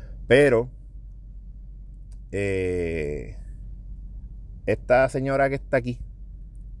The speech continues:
esta señora es la que usted tiene que, que respetar aquí,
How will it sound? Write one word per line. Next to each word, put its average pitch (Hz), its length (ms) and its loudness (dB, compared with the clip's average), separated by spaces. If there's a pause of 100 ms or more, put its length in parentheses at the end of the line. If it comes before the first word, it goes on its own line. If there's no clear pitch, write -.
(400)
esta - 300 -2
señora 123 320 0
es 117 60 0
la 95 120 4
que 92 60 -6
usted 90 260 -2
tiene 101 360 0
que, 82 520 -2
que 82 120 -2
respetar 80 500 -2
aquí, 71 320 -6